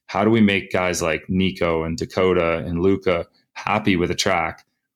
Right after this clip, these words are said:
and have fun on it, but still send the amateurs down? So it is, it is a pretty big challenge. Um, and then that section he's talking about, we, <laughs> we built these,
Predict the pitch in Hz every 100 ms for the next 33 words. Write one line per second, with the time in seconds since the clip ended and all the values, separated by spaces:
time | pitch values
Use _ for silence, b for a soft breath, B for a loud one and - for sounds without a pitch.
0 | _ _ _ - 110 117 104 - 120 113
1 | 92 85 80 - 95 - 107 101 92 -
2 | - 92 85 82 82 - - 76 71 69
3 | - 95 107 131 123 - 95 110 123 -
4 | - - 104 95 87 87 - 85 82 67
5 | - - - 85 80 76 b b b -
6 | 95 101 95 - 113 120 107 87 - 95
7 | 107 92 80 78 76 - b b b _
8 | _ - 98 - 107 - - - 104 104
9 | 113 - - 90 85